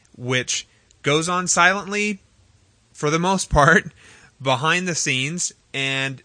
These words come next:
affords me a great deal of, of opportunities because we have a military might that is helpful and useful. I'm not saying they're constantly out there preventing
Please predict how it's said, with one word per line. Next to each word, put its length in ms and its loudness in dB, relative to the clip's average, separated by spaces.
affords 500 -4
me 380 -4
a 80 -6
great 320 -4
deal 240 -4
of, 360 -8
of 360 -8
opportunities 760 -8
because 720 -2
we 220 -2
have 320 0
a 80 -6
military 560 -6
might 320 -10
that 220 -8
is 340 -8
helpful 600 -4
and 160 -8
useful. 460 -8
I'm 100 0
not 180 0
saying 360 -2
they're 140 0
constantly 600 -2
out 240 0
there 340 -2
preventing 960 -4